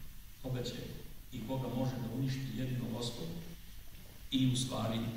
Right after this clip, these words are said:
koji nam je dao kroz vaskrsenje svoje predokuslove. No, kad govorimo o smrti,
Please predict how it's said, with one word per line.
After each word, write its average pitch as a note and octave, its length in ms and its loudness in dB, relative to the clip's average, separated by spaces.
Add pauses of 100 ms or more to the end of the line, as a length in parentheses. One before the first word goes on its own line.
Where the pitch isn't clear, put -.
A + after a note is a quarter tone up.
(240)
koji A2+ 160 0
nam A2 180 6
je G#2+ 60 6
dao B2+ 420 8
kroz - 240 0
vaskrsenje C#3+ 640 6
svoje A#2+ 680 2
predokuslove. B2 680 4 (1080)
No, F#3 540 8 (1300)
kad A#2+ 100 -2 (100)
govorimo A#3 380 6
o - 40 6
smrti, F3 360 6